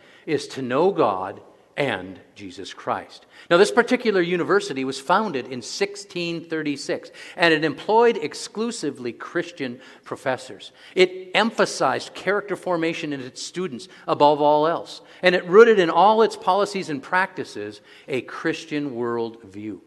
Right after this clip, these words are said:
This school served as a bastion of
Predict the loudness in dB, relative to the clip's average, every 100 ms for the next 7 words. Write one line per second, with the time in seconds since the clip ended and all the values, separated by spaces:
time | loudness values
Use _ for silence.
0 | _ -20 4 6 6 4 -8 -8 -2 0
1 | 0 -2 -4 0 2 0 -4 -14 0 2
2 | 4 2 6 6 6 2 -2 -2 -2